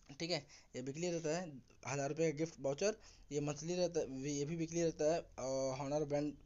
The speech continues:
हैंड फ़ाइव आई का सौ रुपये का आपको ये डेली रहता है, ये डेली, डेली आप लगा सकते हैं, डेढ़ सौ कॉइन जैसे आपके इसमें होता है।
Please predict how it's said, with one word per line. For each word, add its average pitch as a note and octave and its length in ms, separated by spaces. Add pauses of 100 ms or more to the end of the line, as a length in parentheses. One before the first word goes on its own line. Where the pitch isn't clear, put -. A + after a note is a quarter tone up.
हैंड C#3+ 220
फ़ाइव D3 300
आई D3+ 100
का F#3 320 (420)
सौ E3+ 120
रुपये F3 200
का E3+ 100
आपको E3 220
ये F3 100
डेली D#3 320
रहता E3+ 220
है, D#3 80
ये D#3 80
डेली, D#3+ 340 (100)
डेली D3 260
आप D#3+ 180
लगा C#3+ 220
सकते D3+ 220
हैं, D3+ 260
डेढ़ C3+ 160
सौ C#3+ 120
कॉइन C#3 180
जैसे C3 200
आपके B2+ 380
इसमें B2 200
होता B2 240
है। E3 100